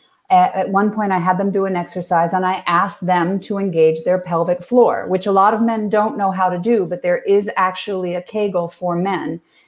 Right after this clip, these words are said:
And I highly recommend men Googling that too. So for women and men, the same issues of collapse can occur if the, if those muscles are not strengthened.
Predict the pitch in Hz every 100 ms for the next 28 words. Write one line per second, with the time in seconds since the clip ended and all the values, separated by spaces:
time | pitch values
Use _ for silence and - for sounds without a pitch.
0 | - 170 165 - - 208 233 233 196 180
1 | 185 175 175 180 247 233 165 190 - _
2 | 185 214 185 190 180 175 170 160 - -
3 | 269 196 - 170 190 185 196 202 208 196
4 | - 233 269 240 185 180 175 233 233 226
5 | 208 208 - 180 165 170 - _ _ _
6 | - 175 - 185 185 214 - - - 175
7 | 165 233 269 143 - - _ _ 202 202
8 | 208 180 170 208 185 202 185 180 185 180
9 | 185 175 165 156 - 214 214 - -